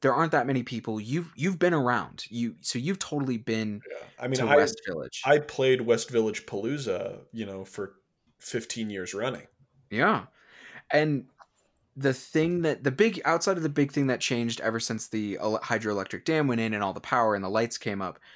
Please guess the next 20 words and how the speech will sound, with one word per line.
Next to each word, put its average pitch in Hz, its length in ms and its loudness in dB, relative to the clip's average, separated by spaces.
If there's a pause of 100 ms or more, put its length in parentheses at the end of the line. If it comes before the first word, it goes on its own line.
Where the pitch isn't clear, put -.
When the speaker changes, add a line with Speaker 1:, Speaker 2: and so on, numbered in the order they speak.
(100)
Speaker 1:
but 131 160 2
the 127 40 0
big 160 240 2
thing 165 140 0
that's 147 160 0
changed 135 260 0
since - 220 0
the - 80 -4
last 90 420 -2
time 147 200 0
you've 147 160 -4
been 151 140 0
here, 160 280 -2
which 113 220 -4
was 104 140 -4
probably 101 680 -4
last 98 380 -4
fall 98 340 -2
or 92 100 -6
summer, 117 480 -2